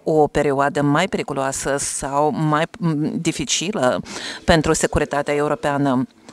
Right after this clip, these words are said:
Eu cred că ar fi corect să spunem că, m, virgulă, cu excepția Ucrainei, nicio altă țară nu a simțit impactul războiului crunt al lui Putin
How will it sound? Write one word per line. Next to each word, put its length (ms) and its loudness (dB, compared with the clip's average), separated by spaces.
Eu 340 4
cred 200 -2
că 100 -2
ar 80 0
fi 120 2
corect 400 -2
să 80 -4
spunem 580 2
că, 580 2
m, 560 -4
virgulă, 480 0
cu 100 0
excepția 500 2
Ucrainei, 680 0
nicio 340 0
altă 800 2
țară 460 0
nu 440 2
a 220 -2
simțit 560 -2
impactul 680 -2
războiului 420 0
crunt 260 0
al 80 2
lui 120 -2
Putin 720 2